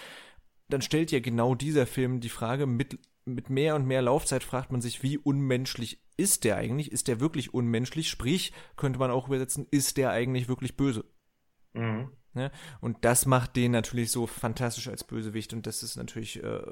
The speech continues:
Speaker 1: meiner Meinung nach hochintelligent und das macht Blade Runner auch so zu einem so fantastischen Film.
Speaker 2: Auf jeden Fall. Das
Speaker 1: Mhm.
Speaker 2: sind wir ja fast, also das ist ja, geht ja auch schon leicht in so eine, eine Richtung,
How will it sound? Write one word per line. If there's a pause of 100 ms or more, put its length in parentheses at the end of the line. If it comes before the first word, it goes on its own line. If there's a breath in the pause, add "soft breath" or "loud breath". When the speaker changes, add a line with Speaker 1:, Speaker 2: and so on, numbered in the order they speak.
(120)
Speaker 1:
meiner
Meinung
nach
hochintelligent
und
das
macht
Blade
Runner (500 loud breath)
auch
so
zu
einem
so
fantastischen
Film. (1700)
Speaker 2:
Auf
jeden
Fall. (1200)
Das
Speaker 1:
Mhm.
Speaker 2:
sind
wir
ja
fast,
also
das
ist
ja, (1120 soft breath)
geht
ja
auch
schon
leicht
in
so
eine, (600)
eine
Richtung,